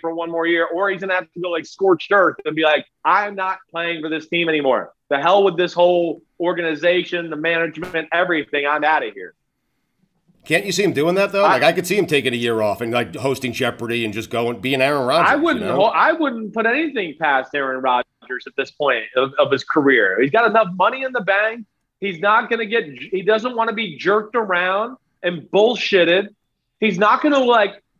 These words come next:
Speaker 1: appeal to them and just, like, "Oh, you'll give me one more year of clarity on my contract?"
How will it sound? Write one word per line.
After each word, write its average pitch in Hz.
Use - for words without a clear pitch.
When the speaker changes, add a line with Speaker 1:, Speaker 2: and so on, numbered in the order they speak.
Speaker 1:
appeal 233
to 220
them 180
and 175
just, 185
like, 170
"Oh, 294
you'll 247
give 262
me 262
one 262
more 269
year 247
of -
clarity 285
on 240
my 208
contract?" 269